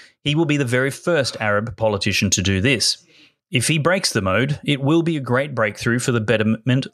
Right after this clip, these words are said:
of the Israeli Arabs and the entire nation. End quote. Yet the challenges are immense. Quote, "This new coalition is new.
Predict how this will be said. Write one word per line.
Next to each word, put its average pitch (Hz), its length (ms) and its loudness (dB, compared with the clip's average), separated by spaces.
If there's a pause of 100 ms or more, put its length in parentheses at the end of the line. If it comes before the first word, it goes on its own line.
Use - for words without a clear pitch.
of 120 300 0
the 120 140 2
Israeli 120 640 0
Arabs 101 320 0
and 107 200 2
the 101 80 4
entire 101 360 0
nation. 98 520 0 (400)
End 98 200 -2
quote. 120 380 0 (380)
Yet 113 160 2
the 135 60 -2
challenges 156 560 2
are 139 340 0
immense. 131 680 0 (160)
Quote, 123 320 0 (560)
"This 131 320 2
new 143 220 2
coalition 117 640 0
is 110 260 2
new. 104 380 2